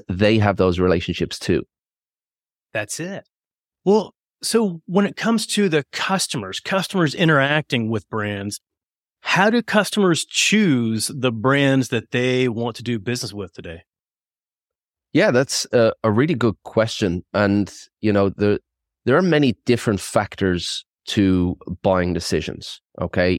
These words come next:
Speaker 1: At the end of the day, if somebody's determined to pay the lowest price, they're gonna go out and pay the lowest price. But every market is broken up into segments. And those segments value different factors differently.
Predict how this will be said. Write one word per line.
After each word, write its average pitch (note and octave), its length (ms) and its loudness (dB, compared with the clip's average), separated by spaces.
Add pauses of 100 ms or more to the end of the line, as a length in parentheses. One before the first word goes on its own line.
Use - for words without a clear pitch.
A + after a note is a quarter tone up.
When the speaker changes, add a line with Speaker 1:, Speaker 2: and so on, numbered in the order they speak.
Speaker 1:
At G#2+ 100 -2
the A#2+ 140 4
end D3+ 80 4
of C3+ 60 4
the A#2 60 0
day, G#2+ 220 2
if G2 80 2
somebody's G#2 420 2
determined F#2+ 520 0
to - 80 -4 (100)
pay G#2+ 240 2
the F#2+ 120 2
lowest F#2 440 2
price, - 500 -2
they're A2 180 2
gonna G#2 220 0
go F2+ 160 0
out F2+ 200 2
and F2+ 140 -4
pay F#2+ 200 0
the E2+ 100 -2
lowest D#2 320 -2
price. - 340 -6 (720)
But B2 120 2
every D#3+ 280 4
market A2+ 640 4 (300)
is G#2+ 140 2
broken F#2+ 460 2
up E2+ 240 -2
into E2+ 260 -2
segments. - 720 -4 (960)
And G#2 480 4
those B2 340 2
segments A2 720 2
value F#2 720 2 (220)
different G2+ 440 0 (120)
factors - 720 -2 (300)
differently. A2+ 540 -2